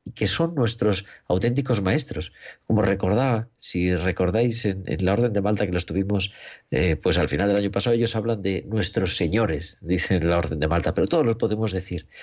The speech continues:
porque en el enfermo, en el que sufre, en el que necesita ser cuidado,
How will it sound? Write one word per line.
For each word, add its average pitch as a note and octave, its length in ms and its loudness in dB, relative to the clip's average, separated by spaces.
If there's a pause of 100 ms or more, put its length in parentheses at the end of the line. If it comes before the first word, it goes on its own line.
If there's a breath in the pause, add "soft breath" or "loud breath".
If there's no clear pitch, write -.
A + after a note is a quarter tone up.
(260 loud breath)
porque F#2 480 0
en F2 80 2
el F2 80 4
enfermo, A#2 540 0 (520 soft breath)
en E2+ 140 0
el D#2+ 100 2
que - 120 -2
sufre, F2 580 0 (100)
en D#3+ 240 0
el D#2 200 2
que - 180 -2
necesita F#2+ 480 0
ser F#2 180 2
cuidado, F2 440 0